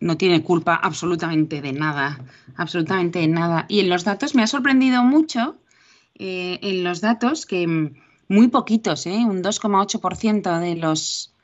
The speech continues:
de los abortos son por anomalías fetales,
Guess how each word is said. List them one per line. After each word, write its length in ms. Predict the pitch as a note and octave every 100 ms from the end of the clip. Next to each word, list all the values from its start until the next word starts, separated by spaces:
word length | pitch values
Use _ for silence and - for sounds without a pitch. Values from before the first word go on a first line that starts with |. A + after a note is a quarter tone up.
| _ _ -
de 100 | E3
los 160 | D#3+ D#3+
abortos 400 | D#3+ F3+ C4+ C4
son 360 | - - A#3+
por 120 | A#3 C4
anomalías 580 | A#3+ G3 D#3+ G3+ C#4
fetales, 680 | - - A#3 C#4 F3+ - -